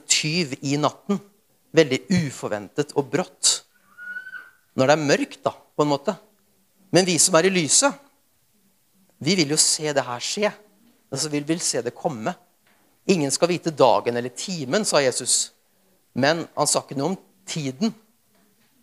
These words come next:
Vi kan gjenkjenne tiden, akkurat som du ser på værmeldingen at det er meldt sol til uka. Ja, da kaster vi alt, da skal vi forberede oss på at det er sol, nå skal vi være ute, det er ta fri fra jobb eller whatever. Liksom, du prioriterer å være i sola da.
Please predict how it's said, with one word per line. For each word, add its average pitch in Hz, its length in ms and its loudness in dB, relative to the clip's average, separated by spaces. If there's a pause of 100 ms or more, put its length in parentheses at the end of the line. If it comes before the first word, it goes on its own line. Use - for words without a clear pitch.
(460)
Vi 143 100 -2
kan 160 180 4
gjenkjenne 139 560 0
tiden, 147 560 -6
akkurat 147 280 2
som 143 100 -2
du 143 140 0
ser 143 280 2
på 135 140 -4
værmeldingen 110 500 4
at - 300 0
det 151 80 6
er 160 80 0
meldt 135 240 0
sol 175 400 2 (440)
til 180 140 4
uka. 240 200 6 (800)
Ja, 143 160 4
da 185 160 6 (160)
kaster - 320 2
vi 180 80 10
alt, 190 240 4
da 170 100 6
skal 190 200 4
vi - 60 0
forberede 151 380 4
oss 151 120 0
på 165 80 6
at 165 100 0
det 175 60 6
er - 60 2
sol, 175 280 0
nå 156 100 2
skal 160 200 2
vi 160 60 6
være 170 200 4
ute, 160 320 2
det 151 80 4
er 156 80 2
ta - 160 6
fri 139 240 -4
fra 151 160 2
jobb 135 220 0
eller 139 180 2
whatever. 135 400 4
Liksom, 143 240 -4
du 143 160 -2
prioriterer 127 560 0
å 135 80 2
være 131 140 2
i - 40 4
sola 117 240 -4
da. 175 120 0